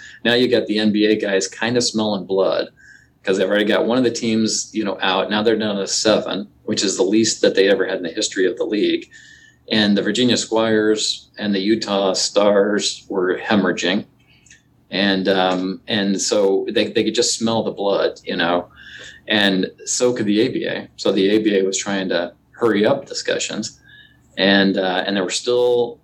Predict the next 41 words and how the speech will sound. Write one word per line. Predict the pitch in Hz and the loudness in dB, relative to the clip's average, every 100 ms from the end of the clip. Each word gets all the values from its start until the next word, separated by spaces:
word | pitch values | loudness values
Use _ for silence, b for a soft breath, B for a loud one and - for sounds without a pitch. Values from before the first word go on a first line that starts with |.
| - | -10
uh, | 92 | -8
there | 107 101 | -8 -8
was | - | -2
still | 113 110 | 2 4
an | |
antitrust | 104 92 87 - 123 - | 4 2 0 2 2 2
case | 113 107 110 | 2 2 2
out | 107 104 | 0 0
there | 104 101 | 0 0
from | 95 - 87 | -4 -6 -4
the | 87 | -4
N | 101 107 | 0 2
B | 104 | 2
A | 101 | 0
Players | - 98 98 98 | 0 0 2 0
Association. | - 101 - 98 95 - 92 92 | -2 -2 0 2 2 2 -2 -2
The | 85 - | -4 -4
A | 95 110 | 0 2
B | 110 110 | 2 2
A | 104 104 | 2 0
players | - 101 101 98 95 | 0 0 2 0 0
had | 90 | -2
filed | 98 98 92 | 2 2 2
a | |
lawsuit | 85 90 95 - - 98 98 - b b b b - | 0 0 0 -2 0 2 0 -4 b b b b -6
against | 98 98 95 - | -2 0 -2 -2
the | - - | -2 0
N | 113 | 2
B | 113 107 | 4 2
A | 107 101 | 4 2
and | 92 | 2
all | 92 | 0
the | 92 95 | 0 0
N | 95 | 0
B | 87 | 2
A | 82 | 2
teams | - 110 110 104 101 | 0 2 2 4 2
saying | - 95 92 | 2 0 -2
that | 92 - | -2 2
they | 95 | 2
were | 95 - B | 2 0 B